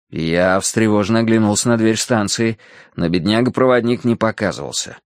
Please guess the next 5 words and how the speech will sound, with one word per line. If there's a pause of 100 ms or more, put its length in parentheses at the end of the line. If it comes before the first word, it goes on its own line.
(360)
Медленно
проплыли
мимо
пассажирские
вагоны,